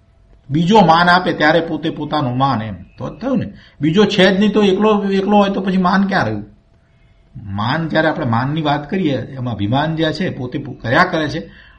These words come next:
પણ એમાં સાપેક્ષતા છે. કોઈકની સાથે કોઈકની એની તુલના છે,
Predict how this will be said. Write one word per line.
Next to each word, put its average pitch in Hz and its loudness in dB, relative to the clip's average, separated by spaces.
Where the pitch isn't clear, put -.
પણ 180 2
એમાં 185 2
સાપેક્ષતા 143 -4
છે. 120 -10
કોઈકની 208 -2
સાથે 160 -2
કોઈકની - -8
એની 185 4
તુલના 156 2
છે, - -10